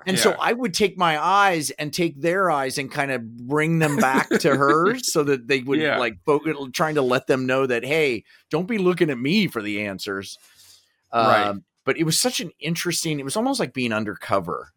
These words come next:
Speaker 1: and seeing what it's like to be a woman in a man's
Speaker 2: Yeah.
Speaker 1: world. A little bit. I got a little glimpse of it, and it, it's not
Speaker 2: Yeah.
Speaker 1: pretty.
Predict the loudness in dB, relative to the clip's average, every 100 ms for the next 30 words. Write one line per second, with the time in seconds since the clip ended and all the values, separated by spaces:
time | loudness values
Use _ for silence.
0 | -6 -2 0 0 -2 -2 -4 -6 -6 -8
1 | -12 -8 -8 -8 -12 _ _ _ _ _
2 | -10 -8 -6 -6 -6 -6 -4 -2 0 0
3 | -2 -4 -6 -6 0 2 2 2 -2 -2
4 | -8 -8 -6 -4 -4 -6 -8 -10 -8 -8
5 | -10 -12 -14 -12 -10 -10 -12 -12 -6 0
6 | 0 0 0 -2 -4 -8